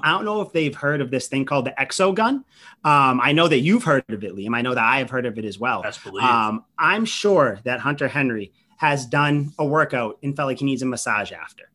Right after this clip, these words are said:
Speaker 1: You know, maybe the masseuse is gone for the night. Who knows? Hunter Henry's a good worker.
Speaker 2: Yep.
Speaker 1: Uh, well, I would tell him, like I'm gonna tell you and everybody listening, uh, you can get your massage without leaving your house or wherever you are.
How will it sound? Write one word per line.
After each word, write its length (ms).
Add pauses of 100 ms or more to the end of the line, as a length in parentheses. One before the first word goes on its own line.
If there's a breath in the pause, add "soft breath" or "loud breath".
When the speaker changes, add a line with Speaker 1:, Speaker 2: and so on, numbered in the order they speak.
(140)
Speaker 1:
You 80
know, 80
maybe 220
the 80
masseuse 400
is 100
gone 240
for 140
the 80
night. 240
Who 100
knows? 220
Hunter 240
Henry's 280
a 60
good 180
worker. 320 (160 loud breath)
Speaker 2:
Yep. 180
Speaker 1:
Uh, 220
well, 320
I 140
would 160
tell 160
him, 160
like 160
I'm 100
gonna 140
tell 160
you 120
and 60
everybody 320
listening, 360 (280 loud breath)
uh, 180
you 120
can 160
get 140
your 120
massage 480
without 380
leaving 300
your 160
house 420
or 160
wherever 320
you 240
are. 260